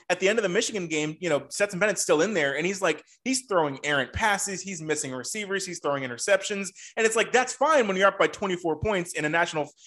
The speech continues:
in a, in a, you know, in a semifinal game to get you to the championship. But if that's what you're gonna be doing, i-, you know, i-, in, in the first few drives of, uh, you know, the national championship game against, you know, your rival who just beat you in, in the, in the last game you played,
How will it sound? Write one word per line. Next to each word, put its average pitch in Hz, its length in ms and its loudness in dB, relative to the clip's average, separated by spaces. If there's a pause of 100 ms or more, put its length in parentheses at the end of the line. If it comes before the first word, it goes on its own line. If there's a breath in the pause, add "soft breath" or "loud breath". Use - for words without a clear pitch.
(180 soft breath)
in 185 100 4
a, - 40 6
in 185 140 2
a, 151 40 4
you 165 140 2
know, 139 100 4
in 131 60 2
a 127 40 -2
semifinal 170 600 2
game 190 280 2
to 151 60 -6
get 147 160 -4
you 147 100 0
to 135 100 -8
the 120 60 -16
championship. 196 680 0
But 143 240 2 (680)
if 185 160 0
that's 220 300 4
what 262 100 -2
you're 220 100 2
gonna 196 160 2
be 165 120 -4
doing, 160 560 2 (320 loud breath)
i-, 190 140 -2
you 202 120 2
know, 147 180 6
i-, 175 180 4
in, 165 240 2
in 170 200 0
the 160 80 4
first 185 480 4
few 190 140 -4
drives 151 720 4
of, 139 340 4 (400 soft breath)
uh, 156 80 2 (100)
you 160 100 -2
know, 151 80 6
the 143 100 4
national 160 280 6
championship 156 360 0
game 143 200 2
against, 139 400 -2
you 139 60 -2
know, 131 80 2
your 127 160 2
rival 139 340 8
who 151 140 2
just 143 260 -8
beat 151 160 -2
you 143 220 2
in, 135 100 2
in 135 260 -2
the, 131 220 -6
in 135 80 -2
the 131 80 0
last 131 260 4
game 139 140 0
you 131 80 0
played, 175 420 4